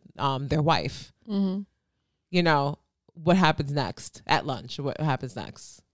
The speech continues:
Speaker 2: What happens next is I take the lunch that I brought him and I decorate his office.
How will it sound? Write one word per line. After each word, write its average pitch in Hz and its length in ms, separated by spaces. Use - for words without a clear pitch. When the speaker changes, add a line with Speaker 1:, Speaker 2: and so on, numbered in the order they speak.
Speaker 2:
What 170 200
happens 175 420
next 185 240
is 175 100
I 165 80
take 180 260
the 175 120
lunch 170 240
that 170 100
I 160 80
brought 160 260
him 190 120
and 175 80
I 165 80
decorate 170 400
his 175 140
office. 339 840